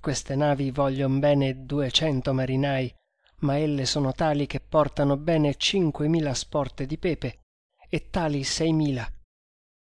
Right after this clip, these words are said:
E vogano co remi, e ciascun remo si vuole quattro marinai, e hanno queste navi tabarche che porta l'una ben mille sporte di pepe.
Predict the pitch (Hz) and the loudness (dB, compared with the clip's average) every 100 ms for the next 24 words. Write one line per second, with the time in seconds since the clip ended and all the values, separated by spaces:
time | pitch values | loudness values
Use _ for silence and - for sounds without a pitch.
0 | _ _ _ 196 165 135 165 175 151 139 | _ _ _ -4 -4 -2 0 2 2 2
1 | 131 147 143 147 127 120 _ _ _ _ | 0 -2 0 0 0 -4 _ _ _ _
2 | _ - 143 - 151 127 - 180 143 160 | _ -8 -6 -2 -2 -2 0 0 2 0
3 | 151 143 151 - 160 147 160 147 131 190 | 2 0 0 -4 -4 -2 0 0 -2 -4
4 | 143 - 135 139 160 156 123 120 - _ | -6 -4 -4 -2 0 0 0 -6 -12 _
5 | _ _ _ _ - 147 147 139 135 131 | _ _ _ _ -2 2 2 2 2 0
6 | - 143 - 143 143 156 135 123 - 143 | -2 -6 -4 -2 2 2 0 -4 -6 -4
7 | 135 160 151 - 151 135 - 139 - 165 | 0 2 2 0 -6 -6 -8 -10 -2 -2
8 | 147 - 147 190 151 139 151 180 160 160 | -2 -4 -2 2 0 0 -2 0 2 -2
9 | - - - 202 185 160 135 - - 196 | -6 -20 -4 0 0 0 -2 -4 -2 0
10 | 147 - 143 131 - 120 - - | 0 -2 -4 -4 -6 -8 -10 -12